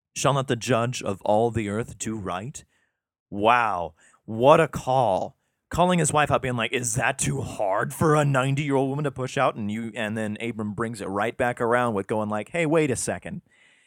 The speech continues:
You're gonna smite an entire city." It seems like, as I'm reading the context clues of assumingly Sodom and Gomorrah, of going, "Hey, um,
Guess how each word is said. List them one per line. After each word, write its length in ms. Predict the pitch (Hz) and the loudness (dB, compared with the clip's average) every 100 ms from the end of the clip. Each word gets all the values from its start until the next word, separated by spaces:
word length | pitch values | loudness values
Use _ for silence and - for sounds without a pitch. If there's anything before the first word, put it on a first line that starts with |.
| _ _ - | _ _ 2
You're 160 | 175 | 2
gonna 180 | 220 190 | 4 2
smite 440 | - 175 160 139 | 2 2 2 2
an 60 | - | -2
entire 440 | 120 113 139 123 | -4 -2 0 0
city." 420 | 107 - 95 90 - | 0 -2 -2 -4 -6
It 200 | 95 92 | -6 -4
seems 520 | - 151 165 165 139 | -4 -2 0 0 0
like, 500 | 95 85 80 101 - _ - | -4 -8 -10 -16 -18 _ -16
as 200 | 185 110 | -8 -4
I'm 200 | 95 92 | -2 -2
reading 240 | 92 90 | -2 -4
the 80 | 87 | -6
context 600 | - 127 135 - 87 - | -4 -2 -2 -4 -8 -10
clues 320 | - 92 92 | -6 -6 -4
of 100 | 90 | -6
assumingly 580 | 78 90 160 208 107 90 | -6 -4 -2 -2 -4 -6
Sodom 360 | - 101 95 87 | -2 -2 -2 -4
and 100 | 92 | -4
Gomorrah, 480 | 101 98 90 82 80 - - 120 | -4 -4 -4 -6 -12 -20 -8 -6
of 120 | 113 | -2
going, 320 | 113 110 101 - | 0 0 -2 -6
"Hey, 440 | - 123 104 92 - - | -2 0 0 -4 -6 -4
um, 560 | 113 107 104 104 85 | -2 0 0 -2 -4